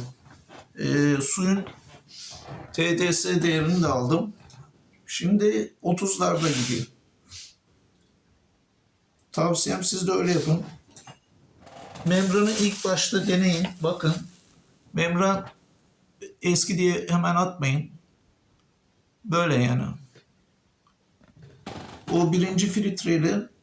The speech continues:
kurtarabilirsiniz belki. Böyle deneyin. Oldu.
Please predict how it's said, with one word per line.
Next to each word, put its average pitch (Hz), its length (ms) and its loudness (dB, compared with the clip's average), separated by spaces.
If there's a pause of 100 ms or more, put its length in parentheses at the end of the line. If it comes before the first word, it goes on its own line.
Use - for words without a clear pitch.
kurtarabilirsiniz 165 920 0
belki. 123 380 -2 (800)
Böyle 156 300 2
deneyin. 143 340 0 (720)
Oldu. 131 420 -6